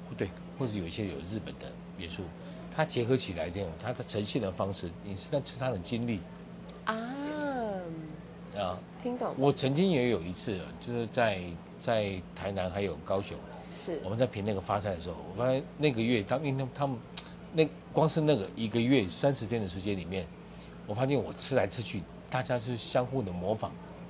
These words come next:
Speaker 2: 哦，很像是不是？
Speaker 1: 都很像，我吃来吃去，我都不知道我是吃哪一家。
Speaker 2: 哇，没有特色哎。
Speaker 1: 对啊，
Speaker 2: 可怜。
Speaker 1: 那就变成我在评分上面的话，我就、嗯。
Speaker 2: 都差不多。
Speaker 1: 对，我会，我就，就，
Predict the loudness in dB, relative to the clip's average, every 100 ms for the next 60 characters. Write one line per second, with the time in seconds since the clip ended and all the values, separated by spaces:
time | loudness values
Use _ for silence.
0 | -4 -2 0 0 -2 -2 -2 0 -2 0
1 | 2 4 2 2 0 0 -4 -4 2 6
2 | 6 6 2 2 4 2 4 6 6 4
3 | -4 -4 -2 -2 -4 -6 -8 -10 -12 -12
4 | -12 -12 -12 -12 -8 -4 -2 -2 -2 -2
5 | -2 -4 -4 -6 -6 -8 -12 -12 -14 -12
6 | -2 0 2 2 0 -2 2 4 4 2
7 | -2 -10 -12 -12 -4 0 0 0 0 2
8 | 2 0 -2 0 -2 -2 -4 -2 -2 -4
9 | -8 -12 -12 -12 -12 -12 -10 -4 -4 -4
10 | -6 -6 -8 -8 -6 -6 -8 -12 -14 -14
11 | -14 -8 -2 4 6 6 4 -2 -6 -2
12 | 0 0 0 -4 -4